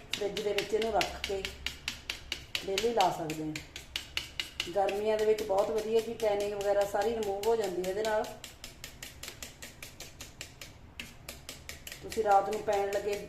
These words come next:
ਲਾ ਕੇ ਪੈ ਜਾਓ, ਸੁਬਾਹ ਮੂੰਹ ਧੋ ਲਓ। ਐਂ ਵੀ ਨਹੀਂ ਹੈਗਾ ਵੀ ਤੁਸੀਂ ਲਾ ਕੇ, ਅਹ, ਪੰਦਰਾਂ ਮਿੰਟ ਫਿਰ ਉਸ ਤੋਂ ਬਾਅਦ ਮੂੰਹ ਧੋਣਾ ਹੈ।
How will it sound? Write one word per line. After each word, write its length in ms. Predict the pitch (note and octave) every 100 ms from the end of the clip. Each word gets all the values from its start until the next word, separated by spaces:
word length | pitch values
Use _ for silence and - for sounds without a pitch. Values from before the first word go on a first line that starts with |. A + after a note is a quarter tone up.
| -
ਲਾ 220 | F#3+ F#3
ਕੇ 160 | F3+ G#3+
ਪੈ 200 | F#3 F3
ਜਾਓ, 120 | G3
ਸੁਬਾਹ 320 | - G3 G#3+ G#3
ਮੂੰਹ 140 | G#3+
ਧੋ 160 | A#3 A3
ਲਓ। 160 | G3
ਐਂ 160 | F#3 F3+
ਵੀ 100 | G#3
ਨਹੀਂ 100 | A3+
ਹੈਗਾ 240 | G3+ G#3
ਵੀ 80 | G#3+
ਤੁਸੀਂ 320 | A3 G#3+ A3
ਲਾ 220 | G3+ F3+
ਕੇ, 220 | F3 G3 F#3+
ਅਹ, 1000 | - - - - - - F#3+ F#3+ F#3 F3+ -
ਪੰਦਰਾਂ 300 | G#3 G#3 G#3
ਮਿੰਟ 240 | G3+ G3 G#3+
ਫਿਰ 220 | G#3+ G3
ਉਸ 140 | F#3+
ਤੋਂ 160 | - G3+
ਬਾਅਦ 280 | F#3+ G#3 G3+
ਮੂੰਹ 160 | G3
ਧੋਣਾ 280 | G#3+ A#3 G#3
ਹੈ। 120 | A3+